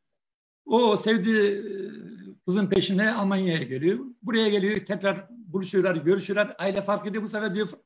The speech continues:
"Benim şey yaptılar, Fransa'ya götürdüler." diyor. "Artık ben de peşinde koşmaktan vazgeçtim. Buraya yerleştim."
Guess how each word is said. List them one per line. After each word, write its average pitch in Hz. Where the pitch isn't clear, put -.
"Benim 190
şey 196
yaptılar, 156
Fransa'ya 196
götürdüler." 147
diyor. 233
"Artık 196
ben 185
de 156
peşinde 170
koşmaktan 165
vazgeçtim. 180
Buraya 180
yerleştim." 170